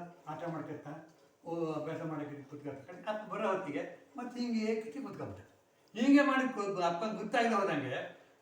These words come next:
ಆ, ಕಳ್ಳಾಟ ಮಾಡ್ಕೊತ, ಆಡ್ಕೊತ, ಹೊಡ್ಕೊತ ಬಂದ್ಬಿಟ್ಟ.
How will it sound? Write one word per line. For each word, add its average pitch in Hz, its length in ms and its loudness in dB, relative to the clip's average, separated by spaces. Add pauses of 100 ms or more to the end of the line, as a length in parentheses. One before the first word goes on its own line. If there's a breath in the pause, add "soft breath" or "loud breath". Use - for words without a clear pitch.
(100)
ಆ, 196 320 0
ಕಳ್ಳಾಟ 233 460 -2
ಮಾಡ್ಕೊತ, 269 420 -2
ಆಡ್ಕೊತ, 202 460 0
ಹೊಡ್ಕೊತ 196 340 -8
ಬಂದ್ಬಿಟ್ಟ. 294 360 4